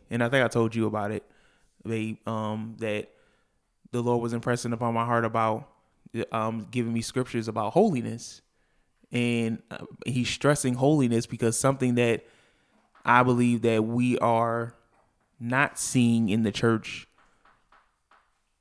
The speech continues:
a lot today is a, a set apart believers. I think the church is in a weird space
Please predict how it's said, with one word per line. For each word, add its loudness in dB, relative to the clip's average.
a -2
lot 2
today 0
is -2
a, -2
a -2
set 0
apart 0
believers. -4
I 2
think 2
the 2
church 2
is 0
in 0
a 0
weird 2
space -4